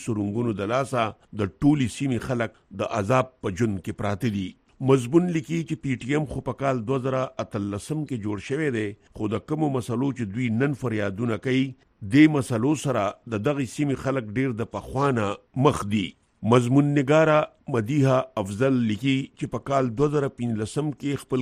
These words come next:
کتاب له د موادو راغونډولو په سلسله کې زما په لاهور کې پښتنو طالب علمانو سره ملاقات شوی و او دغو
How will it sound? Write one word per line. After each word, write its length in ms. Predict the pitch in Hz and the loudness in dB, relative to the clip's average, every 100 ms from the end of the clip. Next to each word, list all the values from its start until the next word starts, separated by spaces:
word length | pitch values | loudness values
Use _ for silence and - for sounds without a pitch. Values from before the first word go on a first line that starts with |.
| 110 | -2
کتاب 420 | 117 - 120 127 131 | -8 0 0 2 -2
له 60 | 127 | -2
د 100 | 117 113 | 0 0
موادو 420 | 110 127 123 120 | 0 0 0 -2
راغونډولو 580 | 110 101 104 107 127 127 | -2 -2 -4 -2 -2 -2
په 140 | 110 - | -6 -6
سلسله 440 | 101 90 110 113 117 | -8 -6 -4 -4 -4
کې 580 | 127 101 101 _ - 107 98 | -4 -4 -6 _ -12 -4 0
زما 240 | 107 131 131 | 4 4 2
په 120 | 117 107 | 0 0
لاهور 400 | 104 113 127 - | 0 0 -2 -2
کې 260 | 123 117 - | -6 -6 -8
پښتنو 400 | 92 - 107 135 120 | -10 -4 0 0 -2
طالب 320 | 110 95 95 98 | -4 -4 -4 -4
علمانو 380 | 101 123 113 98 | -2 -2 -2 -4
سره 180 | 110 104 | -6 -4
ملاقات 560 | 101 98 98 113 110 - | -2 -2 -4 -6 -8 -8
شوی 260 | 120 127 127 | -4 0 2
و 40 | 131 120 - 101 | 2 0 -4 -4
او 40 | 101 | 0
دغو 240 | 123 139 | 0 -2